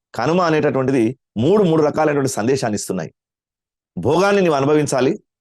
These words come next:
తద్వారా యోగాన్ని సాధించాలి. దాన్ని సాధించడానికి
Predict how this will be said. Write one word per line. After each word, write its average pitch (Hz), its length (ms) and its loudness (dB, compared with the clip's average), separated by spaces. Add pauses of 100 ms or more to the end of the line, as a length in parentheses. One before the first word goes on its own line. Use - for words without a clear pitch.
(260)
తద్వారా 139 380 2
యోగాన్ని 143 420 2
సాధించాలి. 98 560 -4 (720)
దాన్ని 156 180 0
సాధించడానికి 175 960 0